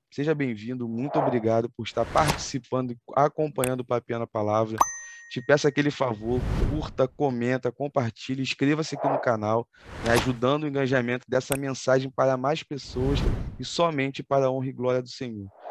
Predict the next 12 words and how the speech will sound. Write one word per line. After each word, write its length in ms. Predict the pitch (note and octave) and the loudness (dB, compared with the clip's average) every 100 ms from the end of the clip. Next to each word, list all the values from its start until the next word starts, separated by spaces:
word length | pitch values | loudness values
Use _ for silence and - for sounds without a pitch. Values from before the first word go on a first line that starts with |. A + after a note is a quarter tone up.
| - - - | -2 -2 0
Você 260 | C3+ F#3 | 2 2
também 300 | F3+ E3+ E3 | 4 2 2
tá 180 | E3 E3 | 2 2
observando 640 | E3+ D#3+ - C#3+ B2 D3+ C#3+ | 4 2 2 2 2 0 0
que 80 | |
aqui 240 | C3 B2 D#3 | -2 0 -6
no 80 | E3 | -2
layout 500 | D#3+ C#3 C#3 C#3+ B2+ | 2 4 4 2 -4
aqui 200 | - C3 | -8 -10
do, 260 | B2+ A2 - | -8 -10 -8
do 80 | A2 | -8
vídeo 400 | G#2+ D3+ A2+ | -4 -4 -6